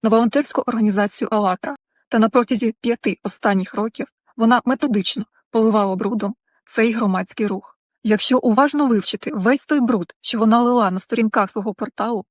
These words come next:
то виявляється, що вона один в один повторювала наративи своїх рашистських кураторів.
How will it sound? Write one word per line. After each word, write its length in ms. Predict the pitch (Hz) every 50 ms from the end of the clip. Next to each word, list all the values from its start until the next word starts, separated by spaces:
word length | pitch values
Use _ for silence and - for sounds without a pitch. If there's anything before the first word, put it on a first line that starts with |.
| _ _ _ _ -
то 120 | - 233
виявляється, 720 | 214 214 233 226 226 214 208 226 254 254 214 - - - 302 _ _ _ -
що 180 | - - 240
вона 240 | 214 233 240 254 247 -
один 320 | 220 202 190 247 277 311
в 60 | 294
один 320 | 302 262 214 226 190 175 - _ _ _ _ - _ -
повторювала 680 | 226 - - - 247 269 285 254 214 202 196 196 202 -
наративи 580 | - 208 208 214 202 - - 240 254 208 190 - _ _ _ _
своїх 500 | - - - 233 196 208 220 247 - - _
рашистських 580 | - - 208 - - - 220 - - - 202 -
кураторів. 580 | - 220 254 208 - - - - 277 - _